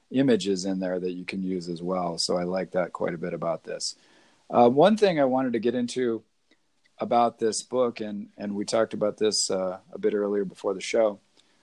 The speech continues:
uh, is, is mysticism. I think sometimes the idea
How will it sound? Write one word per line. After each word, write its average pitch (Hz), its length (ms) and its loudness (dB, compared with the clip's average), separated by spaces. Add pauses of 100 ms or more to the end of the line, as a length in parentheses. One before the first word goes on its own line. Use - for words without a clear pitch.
(140)
uh, 104 280 -2
is, 123 300 0
is 117 160 -2
mysticism. 101 880 0
I 107 80 -4
think 151 260 -4
sometimes 123 580 2
the 110 120 6
idea 110 520 4